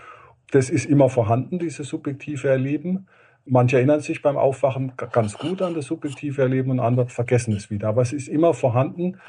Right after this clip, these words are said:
äh, und das Gehirn arbeitet fleißig. Und, äh, die Inhalte, was da erlebt wird, hängen doch tatsächlich stark mit dem zusammen, was wir tagsüber erleben.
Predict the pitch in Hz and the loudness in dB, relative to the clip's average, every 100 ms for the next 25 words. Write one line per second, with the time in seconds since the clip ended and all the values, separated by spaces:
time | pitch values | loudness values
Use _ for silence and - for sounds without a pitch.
0 | - - - 135 135 143 127 127 - 131 | -20 -16 2 4 4 0 0 -2 2 2
1 | 139 - 127 120 110 107 - 98 95 - | 2 2 2 2 0 -4 -4 -4 -4 -10
2 | 104 - 127 131 135 131 135 120 131 127 | -14 -6 0 2 2 2 2 2 0 0
3 | 185 208 185 123 107 104 101 151 - 147 | 2 4 4 4 2 0 0 -4 0 0
4 | 117 110 110 - 127 139 131 131 131 131 | 2 -2 -4 -2 -2 -2 0 0 0 -4
5 | - - 123 123 127 123 131 - - 95 | -6 -2 -2 -2 -6 -8 -8 -4 0 2
6 | 120 - 147 123 123 147 143 131 123 120 | 0 -6 -6 -2 -2 -2 -6 -8 0 2
7 | 135 139 131 120 131 123 123 123 - 127 | 2 2 0 0 -6 -2 -2 -2 -4 2
8 | 127 135 160 107 98 | 2 4 2 2 -2